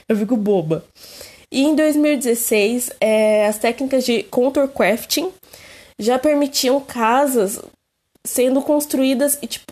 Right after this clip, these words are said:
em vários lugares. Lugares que, assim, seria muito difícil pra uma construtora chegar. Essas técnicas, é, de contour crafting, a partir da impressão três D, assim, poderiam chegar em qualquer lugar, inclusive na Lua.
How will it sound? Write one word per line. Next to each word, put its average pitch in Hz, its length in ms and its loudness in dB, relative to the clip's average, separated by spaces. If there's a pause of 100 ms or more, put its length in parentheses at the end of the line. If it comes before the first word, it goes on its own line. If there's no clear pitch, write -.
em 285 140 0
vários 269 560 0
lugares. 170 640 -4 (440)
Lugares 233 520 0
que, 277 80 0
assim, 262 200 0
seria 240 300 0
muito 262 260 0
difícil 294 380 -4
pra 269 140 -2
uma 247 120 -2
construtora 247 640 -2
chegar. 214 640 -4 (420)
Essas 240 260 -2
técnicas, 269 800 0 (160)
é, 208 240 2
de 208 240 -4 (100)
contour 262 360 0
crafting, 202 600 -2 (380)
a - 80 -4
partir 233 460 0
da 247 100 0
impressão 240 400 0
três 202 240 -2
D, 240 180 0 (1160)
assim, 214 240 -2
poderiam 233 340 0
chegar 254 200 0
em 254 60 -2
qualquer 262 200 -2
lugar, 240 360 0 (140)
inclusive 269 880 -2 (140)
na 254 160 0
Lua. 254 480 0